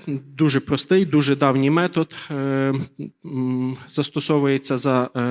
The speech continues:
електри-, за допомогою електрики. Е, ми нагріваємо прилад, є великий, який включається в розетку, є маленький. От, і за допомогою високої температури проходить електрокоагуляція і видалення якихось новотворів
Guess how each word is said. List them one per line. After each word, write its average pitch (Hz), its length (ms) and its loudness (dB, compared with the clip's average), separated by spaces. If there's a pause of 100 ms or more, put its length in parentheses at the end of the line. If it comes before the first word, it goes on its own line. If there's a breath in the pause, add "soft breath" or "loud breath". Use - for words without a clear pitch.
(520)
електри-, 139 400 0 (100)
за 139 180 -4
допомогою 127 540 2
електрики. 190 580 0 (680 loud breath)
Е, 135 320 -4
ми 147 200 4
нагріваємо 131 640 2
прилад, 190 440 0
є 123 180 0 (100)
великий, 131 340 2
який 120 160 -2
включається 117 560 -4
в - 20 -6
розетку, 196 440 0
є 131 140 2
маленький. 175 580 2 (140)
От, 160 200 -2
і 170 60 -4
за 190 100 -2
допомогою 165 560 2
високої 143 400 0
температури 208 640 -2
проходить 147 500 -4
електрокоагуляція 165 1080 0
і 208 280 -4
видалення 147 640 0 (920)
якихось 139 520 -2
новотворів 143 600 2